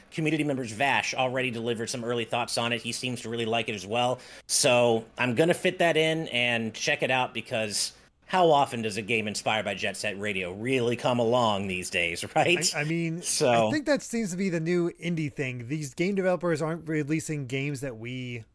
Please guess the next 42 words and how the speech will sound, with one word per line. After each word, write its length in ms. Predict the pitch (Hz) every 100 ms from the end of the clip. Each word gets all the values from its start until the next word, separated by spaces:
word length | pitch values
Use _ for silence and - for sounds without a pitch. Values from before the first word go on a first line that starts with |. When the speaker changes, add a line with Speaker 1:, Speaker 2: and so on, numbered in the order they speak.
| _ -
Speaker 2:
want, 500 | 123 135 160 180 - _ _ _ _ -
so 200 | - 135
we'll 160 | 135 151
just 240 | 151 120
make 340 | 131 147 151
it 60 | 151
ourselves. 600 | 139 131 - 131 113 110
That's 120 | 113
why 120 | 127 120
we 80 |
got 220 | 120 117 104
Bomb 260 | 131 123
Rush 180 | 123 120
Cyberfunk. 580 | - 143 143 - 143 143 - - -
I 100 | 151
showed 260 | - 269 254
you 80 | 220
guys, 360 | 220 214 -
uh, 380 | 196 156 143 147
indie 260 | 160 170 165
game 240 | 165 160
that 140 | 151 135
got 160 | 147
a, 140 | 139 123
I 100 | 123
don't 240 | 120 156 185
know 60 |
if 100 | 156
it's 120 | 131 -
been 120 | 123
announced 500 | 117 180 254 233 151
or 100 | 131
it's, 240 | 120 -
it's 280 | 160 185 175
coming 260 | 247 294 262
out 160 | 196
soon 360 | - 185 208 139
that 100 | 127
I 80 | 139
wasn't 240 | 143 131
aware 300 | 120 160 143
of. 220 | 120 113